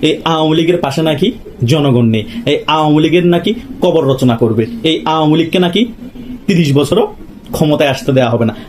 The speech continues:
আরে ভাই, বাংলাদেশ নেওয়ার আগেই তো এখন তোমরা আওয়ামী লীগ, আওয়ামী লীগ নিয়ে আলোচনা করো।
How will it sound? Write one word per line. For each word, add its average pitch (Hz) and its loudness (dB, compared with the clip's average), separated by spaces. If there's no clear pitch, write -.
আরে 160 2
ভাই, 165 0
বাংলাদেশ 175 2
নেওয়ার 160 2
আগেই 151 0
তো 220 0
এখন 196 0
তোমরা 175 2
আওয়ামী 160 2
লীগ, 175 2
আওয়ামী 170 2
লীগ 156 0
নিয়ে 160 2
আলোচনা 131 0
করো। 113 0